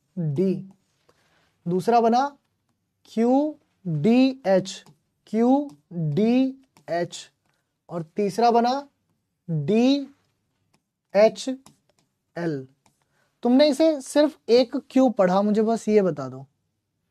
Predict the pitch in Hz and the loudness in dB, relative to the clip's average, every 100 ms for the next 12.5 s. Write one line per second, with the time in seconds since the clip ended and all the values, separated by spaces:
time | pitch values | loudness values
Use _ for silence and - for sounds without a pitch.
0 | _ _ _ _ _ _ _ _ _ _ | _ _ _ _ _ _ _ _ _ _
1 | _ _ _ _ _ _ _ _ 214 208 | _ _ _ _ _ _ _ _ -6 -4
2 | 180 - _ _ _ - 220 - - 240 | -4 -6 _ _ _ -4 -4 -4 0 6
3 | 262 254 262 240 202 196 247 262 247 202 | 6 4 4 4 4 4 2 4 4 2
4 | - 156 185 190 196 190 190 - _ _ | -2 -6 -2 0 0 -4 -10 -14 _ _
5 | - 247 262 262 269 254 262 247 - - | -2 0 2 2 0 2 0 2 0 -2
6 | _ - 240 233 226 233 214 226 240 214 | _ -2 2 2 4 2 4 4 4 2
7 | 190 160 165 208 208 190 156 139 147 156 | 2 -2 -2 -2 -2 -4 -6 -10 -12 -8
8 | 151 165 190 196 185 175 165 _ _ _ | -6 -4 -4 -4 -6 -10 -14 _ _ _
9 | - 170 180 208 196 196 247 240 247 262 | -8 -8 -4 -4 -2 0 2 2 0 -4
10 | _ _ _ _ _ - 185 170 139 139 | _ _ _ _ _ -6 -4 -4 -8 -14
11 | - _ _ _ _ _ 202 202 196 214 | -20 _ _ _ _ _ 0 0 0 2
12 | 202 262 262 269 302 | 6 8 8 6 4